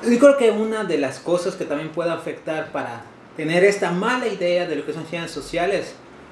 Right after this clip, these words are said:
bueno, y ni siquiera esta mala idea, porque hay algunas personas que ni saben, en, que, que no tienen ni en su panorama qué es ciencia social,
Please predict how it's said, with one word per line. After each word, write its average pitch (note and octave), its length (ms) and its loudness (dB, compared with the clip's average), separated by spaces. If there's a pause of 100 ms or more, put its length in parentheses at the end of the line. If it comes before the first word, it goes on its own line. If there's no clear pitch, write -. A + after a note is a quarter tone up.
(1040)
bueno, G#3 340 4 (440)
y D#3+ 80 -4
ni D#3+ 60 -2
siquiera D4 280 0
esta C#4+ 160 -2
mala A3+ 240 0
idea, A3 400 2
porque D3+ 220 -6
hay A3+ 120 6
algunas F#3+ 280 2
personas G3+ 240 -6
que F3+ 80 -4
ni D#3+ 100 -6
saben, A3+ 340 -2
en, C#3+ 280 -4
que, D3+ 220 -6
que F#3 80 -2
no A3 80 0
tienen A3+ 200 -2
ni F3 80 -2
en C#3+ 80 -4
su D#3+ 140 -6
panorama E3+ 520 -6
qué A#3 260 0
es - 80 -6
ciencia F3 300 -10
social, E3+ 380 -10